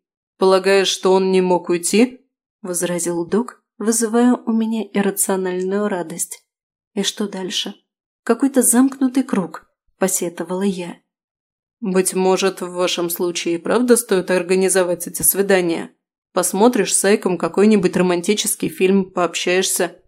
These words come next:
Заодно проверишь, насколько он крупнее нас. Как врач, я полагаю, что ничего невозможного нет, но решать только тебе», предложил Шат,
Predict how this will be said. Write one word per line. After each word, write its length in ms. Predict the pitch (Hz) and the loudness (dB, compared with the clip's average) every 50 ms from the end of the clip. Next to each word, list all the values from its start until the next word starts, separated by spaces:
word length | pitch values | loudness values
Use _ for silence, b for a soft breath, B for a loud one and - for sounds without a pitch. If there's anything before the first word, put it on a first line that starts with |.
| _ _ _ _ _ _ _ _ - | _ _ _ _ _ _ _ _ -10
Заодно 500 | 190 175 180 196 196 185 175 196 226 254 | -6 0 2 2 2 2 4 4 2 4
проверишь, 560 | 247 - 277 269 226 190 190 202 240 240 - | 4 4 4 6 6 6 4 4 4 2 2
насколько 440 | 214 190 175 - - 196 190 - 214 | 2 2 2 2 0 0 2 2 4
он 180 | 208 208 208 | 4 4 4
крупнее 480 | 202 - 214 208 - 190 185 180 185 202 | 2 2 0 0 0 0 2 2 4 4
нас. 440 | 202 185 175 175 165 - - - _ _ _ _ _ _ _ _ | 4 2 2 0 0 -2 -4 -6 _ _ _ _ _ _ _ _
Как 220 | - 196 196 196 - | -2 -2 -2 -2 0
врач, 300 | 190 202 214 214 208 - | 2 4 4 4 2 0
я 100 | 190 180 | 0 0
полагаю, 460 | - - 190 190 190 185 196 196 190 | 2 2 2 4 4 4 4 4 4
что 180 | 185 - - 190 | 2 2 2 2
ничего 400 | 190 185 185 - - 190 202 202 | 2 2 0 0 0 2 4 4
невозможного 760 | 202 202 185 190 185 180 196 202 196 180 185 196 190 185 | 4 4 4 2 2 2 4 4 4 4 4 2 2 2
нет, 360 | 185 185 196 226 240 240 - - | 2 4 4 4 2 2 -2 -2
но 180 | 180 196 214 | 2 4 4
решать 380 | 240 254 220 - - 196 185 185 | 4 4 2 2 0 0 0 2
только 280 | - 185 175 180 190 | 0 0 0 0 -2
тебе», 420 | 175 - - 180 170 175 165 - - _ _ _ _ _ _ _ _ _ _ _ _ _ | -2 0 -2 -2 -2 -2 -4 -6 -10 _ _ _ _ _ _ _ _ _ _ _ _ _
предложил 600 | - 196 190 175 170 185 180 185 - 196 180 175 175 | -2 -2 0 0 -2 -4 -4 -4 -4 -4 -4 -4 -6
Шат, 380 | - - 214 214 240 240 _ | -6 -6 -4 -6 -6 -8 _